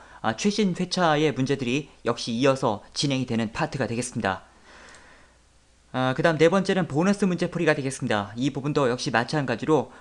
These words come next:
아, 기출 유형들을 추가적으로 더 풀어볼 수 있는 그런 파트가 되겠는데요. 계속해서 여러분들이 먼저 문제를 풀어보고 틀린 부분 위주로 점검하는 용도로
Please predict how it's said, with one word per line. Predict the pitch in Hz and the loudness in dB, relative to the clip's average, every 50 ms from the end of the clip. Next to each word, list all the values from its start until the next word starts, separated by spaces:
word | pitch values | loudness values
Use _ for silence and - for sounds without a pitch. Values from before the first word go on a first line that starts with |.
| - - | -10 -4
아, | - 110 107 110 - | 0 0 0 0 -2
기출 | - 135 - - 180 160 | -6 -8 -4 -4 -4 -4
유형들을 | 135 135 135 175 165 156 143 143 123 131 151 151 - - | -4 -4 -2 -2 0 0 0 0 0 0 -2 -4 -8 -14
추가적으로 | - - - 208 185 - - 139 127 127 120 117 | -12 -4 0 0 0 2 0 -2 -2 -2 -2 -2
더 | - 120 117 - | -2 -4 -4 -2
풀어볼 | - - 196 165 160 147 | 0 0 0 2 2 0
수 | - - | 0 0
있는 | 131 127 135 120 107 - - - - | -2 0 0 -2 -4 -6 -12 -10 -4
그런 | - - 156 151 | 0 0 0 0
파트가 | 151 165 175 - - - 147 | -2 -6 -6 -4 -2 -2 -2
되겠는데요. | 131 127 127 117 113 110 101 131 160 143 - - - - - - - - | -2 0 -2 -2 -2 0 2 2 2 2 0 -4 -14 -20 -20 -18 -10 -2
계속해서 | - 151 165 170 - 202 202 190 175 - 185 156 127 117 | 0 0 2 2 2 0 0 0 -2 2 2 2 4 4
여러분들이 | 123 131 151 151 - 160 156 | 2 2 2 0 0 0 0
먼저 | 113 120 131 135 151 135 | 2 2 0 2 0 -2
문제를 | 110 131 135 131 156 147 151 | 0 0 0 2 2 0 0
풀어보고 | - - 208 185 139 127 - 156 135 - - - - - - - - | -2 0 0 0 0 2 2 2 2 2 0 -8 -20 -20 -20 -12 -4
틀린 | - 202 185 185 165 | -2 -2 0 0 -2
부분 | 160 139 156 147 127 | -2 0 0 0 0
위주로 | 120 107 - 175 165 170 170 - - - - - | -2 -4 0 0 0 0 0 -4 -14 -20 -14 -8
점검하는 | - 143 143 143 165 170 165 160 156 135 127 | -4 -2 2 2 4 4 2 0 -2 -2 -2
용도로 | 123 123 117 123 113 107 101 - | -2 -2 -2 -2 -2 -2 -4 -6